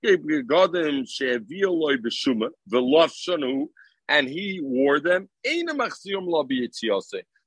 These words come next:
So Rashi says he doesn't have to give it back to her at the time of when she goes out, when she leaves.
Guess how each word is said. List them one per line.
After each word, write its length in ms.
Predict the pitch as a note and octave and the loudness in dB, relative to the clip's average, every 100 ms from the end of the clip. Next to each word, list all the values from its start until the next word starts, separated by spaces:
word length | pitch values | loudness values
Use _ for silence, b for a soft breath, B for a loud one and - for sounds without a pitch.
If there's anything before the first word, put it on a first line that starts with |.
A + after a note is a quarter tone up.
| _ | _
So 100 | F2+ | 0
Rashi 420 | G#2+ C3 - G#3 | 4 4 2 -4
says 520 | - - B3+ A#3 - - | 0 2 2 0 -2 -6
he 100 | F#3 | 4
doesn't 260 | A3+ G3+ | 4 4
have 160 | A3 - | 2 0
to 80 | G3+ | -2
give 180 | G#3 | 0
it 120 | G#3 E3+ | 0 4
back 320 | F3+ F#3 - | 4 4 2
to 80 | F#3+ | 0
her 260 | F3+ E3+ D#3+ | 4 4 4
at 140 | C#3+ | 2
the 80 | D3+ | -4
time 400 | - D3 D3 D3+ | -2 0 0 0
of 220 | C3 A2+ - - | 0 -2 -10 -10
when 160 | B2+ | -10
she 160 | A2+ C3 | -8 -4
goes 340 | A#2+ B2+ B2 | 4 4 4
out, 300 | A#2+ A2+ G#2+ - _ _ | 4 4 2 -4 _ _
when 200 | A#2+ C3 | -2 -2
she 220 | G#2 B2+ | -2 -2
leaves. 340 | A2 G2+ D#2+ | 0 -2 -4